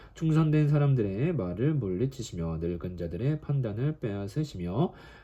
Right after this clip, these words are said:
귀인들에게 멸시를 쏟으시며 강한 자의 띠를 푸시며 어두운 가운데에서 은밀한 것을 드러내시며 죽음의 그늘을 광명한 데로 나오게 하시며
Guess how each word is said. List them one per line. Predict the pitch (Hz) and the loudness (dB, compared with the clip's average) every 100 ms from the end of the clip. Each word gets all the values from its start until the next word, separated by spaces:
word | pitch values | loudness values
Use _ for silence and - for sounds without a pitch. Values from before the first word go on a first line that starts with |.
| - | 0
귀인들에게 | 139 139 135 127 113 104 104 | 6 8 8 8 4 4 4
멸시를 | 104 113 110 110 | 2 0 -2 0
쏟으시며 | 151 160 143 120 92 85 | 0 2 0 0 -4 -4
강한 | 85 95 95 | -4 -6 -6
자의 | 90 85 117 165 | -6 -4 -2 -2
띠를 | 123 107 151 | -2 0 -2
푸시며 | - - 101 87 78 73 - - - - | -4 -8 -6 -4 -4 -6 -12 -20 -20 2
어두운 | 123 131 147 | 6 8 10
가운데에서 | 131 117 117 107 104 101 90 135 | 8 6 4 2 0 0 2 2
은밀한 | 117 104 101 | 2 0 -2
것을 | 98 92 151 175 | -4 0 2 2
드러내시며 | 120 101 92 - 110 147 170 | 0 -2 -6 -6 0 2 2
죽음의 | - 104 98 92 | 0 -4 -4 -6
그늘을 | 90 87 120 170 180 | -6 -4 0 0 0
광명한 | - 95 95 90 87 | -6 -10 -8 -8 -6
데로 | 87 135 170 180 | -2 2 4 2
나오게 | 92 92 98 | 0 -4 -2
하시며 | 139 135 90 85 69 | 0 -2 -4 -4 -4